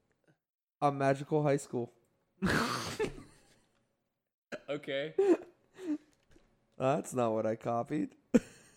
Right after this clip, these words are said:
Speaker 2: Yeah?
Speaker 1: Uh, copy. Paste. <laughs> All right.
Speaker 2: Fifteen, fifteen things down. It, what is, haven't you heard?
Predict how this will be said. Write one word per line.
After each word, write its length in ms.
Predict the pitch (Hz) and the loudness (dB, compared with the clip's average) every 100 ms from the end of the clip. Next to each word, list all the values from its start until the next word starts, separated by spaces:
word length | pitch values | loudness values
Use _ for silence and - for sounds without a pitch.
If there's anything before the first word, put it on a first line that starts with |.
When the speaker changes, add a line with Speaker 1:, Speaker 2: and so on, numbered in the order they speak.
| _ _ _ _ _ _ _ _ - | _ _ _ _ _ _ _ _ 0
Speaker 2:
Yeah? 280 | 117 165 220 - _ _ _ _ _ _ _ _ _ _ _ _ _ _ _ _ _ _ _ - | 2 2 0 -8 _ _ _ _ _ _ _ _ _ _ _ _ _ _ _ _ _ _ _ -10
Speaker 1:
Uh, 200 | 143 131 123 | -8 -6 -6
copy. 640 | 131 123 123 127 123 123 - _ _ _ _ _ _ _ _ _ _ _ _ _ _ _ _ _ _ _ _ _ _ _ _ _ _ _ _ _ - | -2 -2 0 0 0 -2 -6 _ _ _ _ _ _ _ _ _ _ _ _ _ _ _ _ _ _ _ _ _ _ _ _ _ _ _ _ _ -4
Paste. 520 | 156 151 - - - | -2 -2 -6 -12 4
<laughs> 80 | 190 - - _ _ - - _ _ _ _ _ _ _ _ _ _ _ _ _ _ _ _ | 4 4 -16 _ _ -20 -20 _ _ _ _ _ _ _ _ _ _ _ _ _ _ _ _
All 160 | - 117 | 0 2
right. 160 | 117 117 | 2 0
Speaker 2:
Fifteen, 260 | - 147 135 143 | -2 -6 -8 -8
fifteen 380 | 151 143 147 131 | -6 -6 -10 -10
things 240 | 135 127 | -12 -10
down. 300 | 113 139 120 | -8 -6 -6
It, 100 | 113 | -10
what 160 | 117 110 | -10 -12
is, 220 | 104 104 - _ - - | -14 -18 -20 _ -20 -8
haven't 320 | - 127 123 - | -2 -2 -2 -12
you 60 | |
heard? 340 | 101 113 131 | -4 0 0